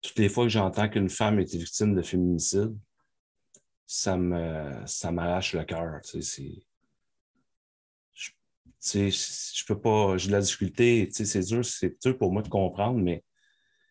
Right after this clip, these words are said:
je sais que c'est la souffrance qui amène là, tu sais. Euh, mais ça me fait, ça me fait, ça me fait, ça me heurte tout le temps.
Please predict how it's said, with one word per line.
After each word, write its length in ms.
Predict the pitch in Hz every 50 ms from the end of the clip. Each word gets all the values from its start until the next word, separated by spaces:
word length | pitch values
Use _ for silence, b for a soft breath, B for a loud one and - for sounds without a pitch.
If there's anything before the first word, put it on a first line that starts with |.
| _ _ _ _ _ _ -
je 180 | 90 98 98
sais 240 | 95 - - 139 135
que 160 | 139 - 101
c'est 140 | 90 - 101
la 120 | 92 92 90
souffrance 540 | - - - - 98 104 110 95 85 -
qui 80 | - -
amène 300 | 85 85 82 80 82 87
là, 120 | 92 87 80
tu 60 | -
sais. 200 | - 92 98 - _ _ _ _ _ _ _ _ _ _ _ _ _ _ _ _ _ _ _ _ _ _ _ -
Euh, 280 | 87 82 78 76 69 - - _ - -
mais 80 | 87
ça 160 | - - 92
me 60 | 85 -
fait, 220 | - 101 92 90
ça 160 | - - 85
me 60 | 80
fait, 300 | - - 92 85 80 76
ça 140 | - - 82
me 40 | 78
fait, 160 | - 95 90
ça 160 | - - 92
me 140 | 90 92 90
heurte 280 | 92 101 113 113 - -
tout 100 | - 113
le 80 | 107 107
temps. 260 | - - 107 107 -